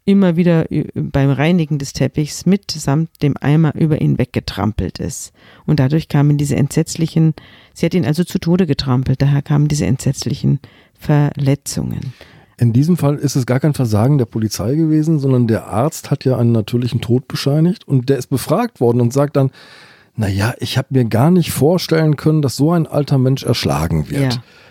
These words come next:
Speaker 2: Das ist sehr sprechend, dieses
Speaker 1: Das ist
Speaker 2: Zitat,
Speaker 1: sehr
Speaker 2: oder?
Speaker 1: sprechend, aber wir haben es in beiden Fällen, auch der eben erzählte mit dem Alkoholiker,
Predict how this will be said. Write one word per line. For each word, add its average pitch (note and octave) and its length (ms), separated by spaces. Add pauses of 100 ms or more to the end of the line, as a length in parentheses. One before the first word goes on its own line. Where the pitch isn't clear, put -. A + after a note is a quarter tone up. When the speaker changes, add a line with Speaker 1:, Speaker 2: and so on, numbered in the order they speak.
Speaker 2:
Das G#2+ 220
ist D3 160
sehr D#3+ 140
sprechend, D3+ 580
dieses D3 220
Speaker 1:
Das F3 140
ist E3+ 100
Speaker 2:
Zitat, - 140
Speaker 1:
sehr F3 100
Speaker 2:
oder? F3 100
Speaker 1:
sprechend, - 560 (140)
aber F3+ 320 (300)
wir F3 200
haben G#3 180
es G#3+ 120
in F3 120
beiden G#3+ 300
Fällen, A3 320
auch E3+ 160
der - 180
eben A3 220
erzählte G3 720 (320)
mit F3 160
dem E3+ 240
Alkoholiker, A3 840